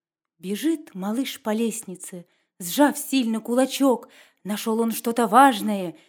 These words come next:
Нет, это не значок. Звонит. «Мам, открывай скорее же!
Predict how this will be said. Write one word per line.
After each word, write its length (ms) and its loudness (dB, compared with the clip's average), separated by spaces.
Нет, 680 0
это 260 -2
не 140 2
значок. 680 2
Звонит. 680 0
«Мам, 560 6
открывай 760 6
скорее 580 4
же! 320 -2